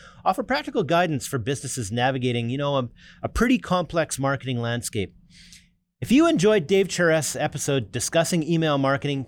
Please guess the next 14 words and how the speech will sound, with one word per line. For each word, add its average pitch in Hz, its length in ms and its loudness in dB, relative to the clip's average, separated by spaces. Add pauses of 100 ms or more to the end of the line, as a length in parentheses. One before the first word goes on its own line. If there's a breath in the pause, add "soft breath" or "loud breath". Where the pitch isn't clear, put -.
keep - 180 -4
the - 60 -12
conversation 202 600 -2
going 147 420 2 (220 loud breath)
and 127 200 -2
revisit 208 500 0
some 175 200 0
of 170 40 2
the 151 120 4
older 147 260 2
episodes 135 440 0
from 123 140 -2
our 110 220 2
archives. 87 540 -6